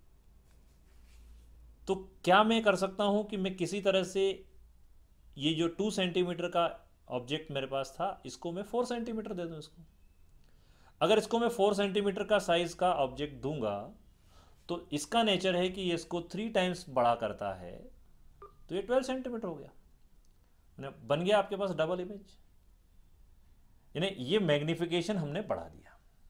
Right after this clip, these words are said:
लेकिन चूंकि इसकी लिमिट थी कि ये तो इसको, एबी को इतना ही बड़ा कर सकता है। अब मैंने अभी आपसे कहा कि मैंने इस एबी को कितना कर दिया, डबल कर दिया।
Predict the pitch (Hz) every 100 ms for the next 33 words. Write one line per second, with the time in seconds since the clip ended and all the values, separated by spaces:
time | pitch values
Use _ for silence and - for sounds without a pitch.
0 | - - - - - - 151 185 202 190
1 | 151 143 - 202 196 208 190 208 196 208
2 | 208 208 180 - - 202 208 - 156 160
3 | 190 190 165 147 156 175 175 175 170 165
4 | 165 170 165 185 - - - 143 147 143
5 | 170 180 185 185 175 180 175 175 175 151
6 | 143 156 175 165 160 143 139 165 165 151
7 | 143 156 147 147 151 160 180 - - -
8 | - - - - 117 110 120 139 147 147
9 | 151 156